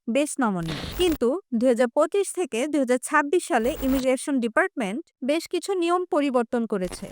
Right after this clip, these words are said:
জেনুইন স্টুডেন্ট রিকোয়ারমেন্ট বা জিএস, ফাইন্যান্সিয়াল ক্যাপাসিটি এবং ওয়ার্ক রাইটস নিয়ে এসেছে নতুন আপডেট। আজকের ভিডিওতে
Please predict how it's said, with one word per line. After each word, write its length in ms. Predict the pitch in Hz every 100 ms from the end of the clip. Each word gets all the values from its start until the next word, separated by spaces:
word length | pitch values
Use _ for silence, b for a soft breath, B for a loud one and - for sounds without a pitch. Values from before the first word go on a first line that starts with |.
| -
জেনুইন 420 | 226 302 359 415 415
স্টুডেন্ট 540 | - 339 349 440 403
রিকোয়ারমেন্ট 760 | 285 262 233 196 180 262 349 - _
বা 400 | 226 233 233 233 247 240
জিএস, 520 | 202 302 339 196 170 185 - - -
ফাইন্যান্সিয়াল 580 | 285 294 370 - 415 403
ক্যাপাসিটি 680 | 285 254 226 - 185 185 349 - - -
এবং 420 | 247 220 226 233 - 233
ওয়ার্ক 480 | 226 247 381 -
রাইটস 420 | 269 285 370 - -
নিয়ে 200 | 370 392 -
এসেছে 540 | 277 339 302 240 320 359
নতুন 340 | 262 285 349 294
আপডেট। 420 | 208 180 139 - - - - -
আজকের 360 | 233 - 262 226
ভিডিওতে 560 | 277 349 392 - 269